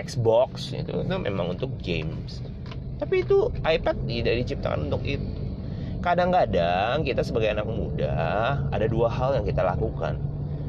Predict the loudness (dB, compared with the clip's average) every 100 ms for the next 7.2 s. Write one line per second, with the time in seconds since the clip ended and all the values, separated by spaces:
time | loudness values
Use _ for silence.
0 | -4 -2 0 2 2 0 -2 0 2 2
1 | 2 0 -2 -2 -2 -2 -4 -4 -4 -2
2 | -2 0 0 0 -2 0 0 0 0 2
3 | 2 2 0 0 -2 0 2 2 2 2
4 | 2 2 2 2 0 0 0 -2 -2 -2
5 | -4 -2 0 0 0 0 0 0 2 2
6 | 2 0 0 2 2 2 2 4 4 4
7 | 2